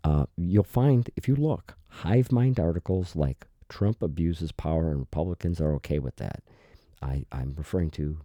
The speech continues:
that's a rough headline from a Bloomberg article. The problem is, in the writing, which is a big cattle chute of an argument, you'll see the article talks about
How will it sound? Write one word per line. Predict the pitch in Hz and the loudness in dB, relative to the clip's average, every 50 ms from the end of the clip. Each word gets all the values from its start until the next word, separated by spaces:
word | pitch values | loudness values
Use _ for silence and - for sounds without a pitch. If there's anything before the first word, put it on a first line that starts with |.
| _ _ _ | _ _ _
that's | _ 73 - - | _ -10 -10 -10
a | - - - | -16 -12 -4
rough | - 71 73 73 - - - _ _ _ _ _ - _ _ _ | 0 0 0 0 -4 -10 -20 _ _ _ _ _ -20 _ _ _
headline | _ - 80 - - 65 67 69 64 | _ -4 -4 -2 -2 -2 -2 -4 -4
from | - - 58 64 60 | -6 -6 -6 -6 -6
a | 62 - _ 113 | -8 -4 _ 2
Bloomberg | 156 175 143 - 60 50 50 - | 2 4 2 2 -2 -4 -6 -10
article. | - 50 - - - - _ - - - _ _ _ _ - - - - - - - | -10 -10 -10 -10 -12 -14 _ -14 -14 -14 _ _ _ _ -20 -20 -20 -20 -20 -12 -12
The | - | -12
problem | - - 123 143 147 - 76 69 | -2 2 4 4 4 4 4 2
is, | 62 64 78 107 131 - - - _ _ _ _ _ | 2 2 2 0 0 -4 -8 -16 _ _ _ _ _
in | 82 78 73 | 4 4 4
the | 73 71 73 71 69 69 73 - _ _ _ _ | 4 4 2 2 0 -2 -6 -8 _ _ _ _
writing, | 73 80 90 104 104 85 82 73 71 73 76 - _ _ _ _ - - _ | 2 6 6 6 6 6 4 0 0 -2 -6 -10 _ _ _ _ -20 -6 _
which | 92 82 - | -2 -2 0
is | - 78 71 | -2 0 2
a | 76 71 71 69 - - 71 | 2 2 2 0 -4 -4 0
big | 85 85 82 80 82 - - _ - | 2 2 2 2 -4 -12 -20 _ -10
cattle | - - 101 87 92 90 73 | -4 0 0 2 2 0 -2
chute | 71 - - - - 98 90 - - _ _ - | -8 -10 -8 -4 -4 -4 -4 -4 -10 _ _ -4
of | 76 | -2
an | 80 78 87 | 0 2 4
argument, | 98 101 82 82 71 65 76 92 113 - - _ _ _ - - - - - - - _ _ _ | 2 2 2 0 0 2 0 0 -2 -4 -14 _ _ _ -20 -20 -20 -20 -20 -20 -20 _ _ _
you'll | 110 104 95 98 | -4 -2 -2 -2
see | - - - - 110 101 101 98 98 95 - | -2 -6 -4 0 0 2 2 2 0 -2 2
the | - 98 | 2 4
article | 92 95 101 104 - 107 | 4 4 4 2 -2 -4
talks | - - 85 82 - - | -4 -2 -4 -4 -2 -4
about | - - 73 71 69 65 | -4 -2 -2 -2 -2 -2